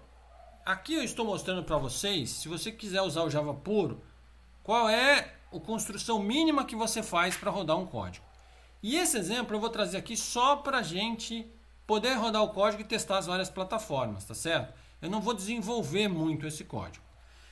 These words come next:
Então, essa parte do meio, onde tem system ponto out ponto println uma mensagem, é uma parte que você já conhece, porque a gente já explorou isso quando falou da linguagem Java no Jupyter, tá certo?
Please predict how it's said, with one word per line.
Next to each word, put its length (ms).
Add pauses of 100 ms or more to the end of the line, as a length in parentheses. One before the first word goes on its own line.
(120)
Então, 400 (600)
essa 280
parte 320
do 100
meio, 380
onde 200
tem 260
system 540
ponto 340
out 240
ponto 240
println 480
uma 120
mensagem, 720
é 80
uma 140
parte 300
que 100
você 480 (100)
já 300
conhece, 640
porque 240
a 100
gente 300
já 160
explorou 400
isso 260 (460)
quando 260
falou 320
da 100
linguagem 440
Java 460 (320)
no 280
Jupyter, 460 (360)
tá 100
certo? 360